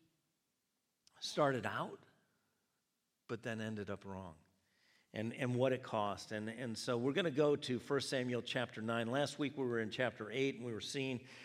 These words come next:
how, uh, God told Samuel the prophet to tell Israel, "Look, when you get a king, a human king, he is going to take and take and take and take and take."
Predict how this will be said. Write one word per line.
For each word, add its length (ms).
how, 400
uh, 380
God 300
told 240
Samuel 500
the 80
prophet 440
to 80
tell 320
Israel, 440
"Look, 340
when 220
you 300
get 220
a 60
king, 420
a 100
human 400
king, 280
he 260
is 180
going 520
to 140
take 400
and 120
take 260
and 100
take 240
and 120
take 220
and 140
take." 280